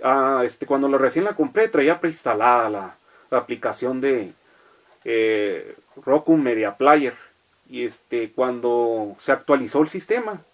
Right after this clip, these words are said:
pues de a fuerza lo tuve que actualizar porque se actualizó solo. Empezó a actualizar.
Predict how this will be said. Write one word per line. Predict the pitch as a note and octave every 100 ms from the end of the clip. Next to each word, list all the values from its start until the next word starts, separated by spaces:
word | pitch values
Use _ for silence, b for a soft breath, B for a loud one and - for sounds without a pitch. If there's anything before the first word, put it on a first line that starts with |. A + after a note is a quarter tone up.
| _ _ b b b b _ -
pues | A2+ G#2
de | G#2+
a |
fuerza | - C#3+ - C#3+
lo |
tuve | A#2+ D3 D3
que |
actualizar | C#3 - B2+ A2 F3
porque | D3 A#2+
se | B2
actualizó | A#2 C3 B2 C#3
solo. | E3+ D#3+ - _ _ _ _ _
Empezó | C3 A#2 A#2 B2
a |
actualizar. | - C3 - C#3